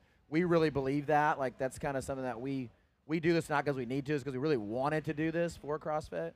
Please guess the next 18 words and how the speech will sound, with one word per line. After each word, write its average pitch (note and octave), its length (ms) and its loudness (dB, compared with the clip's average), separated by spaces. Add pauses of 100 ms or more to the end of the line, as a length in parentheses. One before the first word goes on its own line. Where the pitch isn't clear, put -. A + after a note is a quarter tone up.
(420)
And C#3+ 80 0
I D3+ 40 4
think, E3 220 -6
like, D3 280 2 (920)
that's D3 220 0
what D#3+ 100 -4
you C#3+ 100 -4
see D3 240 -6
from C3+ 200 -8
most C#3 260 0
of C3+ 60 -10
the B2+ 80 -2
brands B2 340 -2
that A#2+ 140 2
are A2+ 100 0
here A#2+ 220 -2
as A2 160 -6
well. A#2+ 420 0